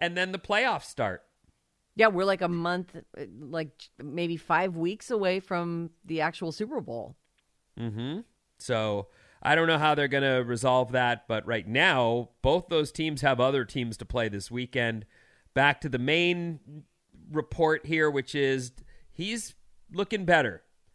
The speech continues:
Speaker 1: And for when you think of anybody at twenty-four, you think you should have a long, healthy life ahead of you. You
Speaker 2: Right.
Speaker 1: haven't even done any. The twenty-four,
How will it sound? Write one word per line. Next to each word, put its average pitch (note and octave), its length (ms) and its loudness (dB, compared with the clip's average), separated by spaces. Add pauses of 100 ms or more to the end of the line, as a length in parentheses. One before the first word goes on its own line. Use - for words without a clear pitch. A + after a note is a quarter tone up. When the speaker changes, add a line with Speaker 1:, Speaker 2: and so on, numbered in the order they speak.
(440)
Speaker 1:
And C3 200 -4
for C#3+ 220 -2 (160)
when D#3+ 160 -2
you E3 140 -6
think G#3 280 0
of F3 280 -6 (420)
anybody D#3 640 2
at - 140 -6
twenty-four, C#3+ 580 -2
you A#2 160 -4
think A#2 420 -4 (800)
you A#2+ 180 -2
should C#3+ 180 -4
have C#3+ 200 4
a C#3+ 40 2
long, A#2+ 340 2
healthy A#2 360 -2
life G2+ 260 -6
ahead F2+ 240 -8
of E2+ 60 -12
you. D#2+ 160 -20 (1800)
You D#3 100 4
Speaker 2:
Right. G#3 40 10
Speaker 1:
haven't F3+ 160 6
even C3 300 -2
done F3+ 220 8
any. D#3+ 220 4
The C#3 160 -2
twenty-four, B3 800 0